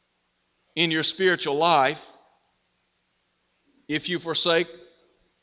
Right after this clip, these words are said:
the worship assembly. Look, if you would, at verse twenty-five. In verse twenty-five of Hebrews chapter ten, the writer said, "Not forsaking the assembling of ourselves together." Now listen to him.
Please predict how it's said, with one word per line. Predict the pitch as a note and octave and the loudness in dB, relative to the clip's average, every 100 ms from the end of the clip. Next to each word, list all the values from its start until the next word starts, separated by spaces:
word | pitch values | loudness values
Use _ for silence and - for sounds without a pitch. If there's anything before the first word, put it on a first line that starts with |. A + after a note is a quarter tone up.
| _ _ | _ _
the | C3+ | -6
worship | D3+ E3 E3 C3+ A2 - | -2 0 -2 -4 -8 -12
assembly. | A#2+ - C3+ G#2+ F#2 F2+ _ _ _ _ _ _ _ _ _ _ _ _ _ - | -10 -8 -8 -10 -14 -20 _ _ _ _ _ _ _ _ _ _ _ _ _ -2
Look, | D3 A#3+ | 4 4
if | A#3+ G3+ | 2 -2
you | F3 | 2
would, | F#3 E3+ | 4 4
at | D3+ | 4
verse | D3+ D3+ | 0 0
twenty-five. | - E3+ D3+ C#3 D#3 B2+ G#2+ G#2 | -4 -6 -6 -2 -2 -2 -4 -2
In | D3+ | -2
verse | D3+ A3 | 0 -2
twenty-five | - G#3+ F3 F3 F3+ D#3+ C#3 | 0 -2 -2 0 2 2 0
of | C3+ | -6
Hebrews | E3 D3+ C#3 | -6 -6 -6
chapter | D#3+ D#3 C#3 | -4 -4 -6
ten, | - F#3 C#3+ C#3+ - - | -4 -2 -2 -4 -10 -18
the | - | -6
writer | C#3+ D3+ G3 F#3+ | 0 4 4 2
said, | - F3+ D3+ | -2 0 0
"Not | C#3 D3 G3+ G#3+ - | 0 2 4 4 0
forsaking | G3+ F#3+ - - A3+ G3 - C#3 D#3 C#3+ | 0 0 0 2 4 4 2 -6 -6 -6
the | D3 | -2
assembling | C#3+ - F#3+ G#3+ D3+ D3 D#3+ | 0 0 0 -2 -2 -4 -2
of | D3 | 2
ourselves | D#3+ D3+ F3 F3 - | 2 4 4 2 0
together." | C#3+ C#3+ F3+ C3+ A2+ C#3 - _ _ _ _ _ _ _ C#3+ | -6 0 2 2 -2 -6 -10 _ _ _ _ _ _ _ 2
Now | F3+ | 2
listen | F#3 F3 | 4 0
to | C#3+ F3 | -4 -2
him. | F#3 F#3+ | -2 -2